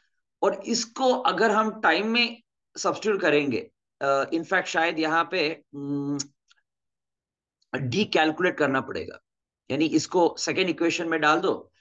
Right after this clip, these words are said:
So put this in second equation। ये डालने से आपको डी मिलेगा और उसको आप वापस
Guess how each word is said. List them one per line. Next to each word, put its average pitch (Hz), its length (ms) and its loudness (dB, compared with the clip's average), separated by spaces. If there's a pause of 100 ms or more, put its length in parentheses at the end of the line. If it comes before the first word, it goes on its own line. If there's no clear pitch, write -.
(360)
So 147 160 -6 (140)
put 185 140 2
this 190 540 2 (180)
in 160 120 2 (100)
second 156 480 -2
equation। - 320 -4 (180)
ये 180 200 4
डालने 196 380 4
से 196 140 -2
आपको 175 320 2
डी 156 240 -2
मिलेगा 131 540 -2 (680)
और 285 120 2
उसको 240 560 -4
आप 208 540 2
वापस 175 500 0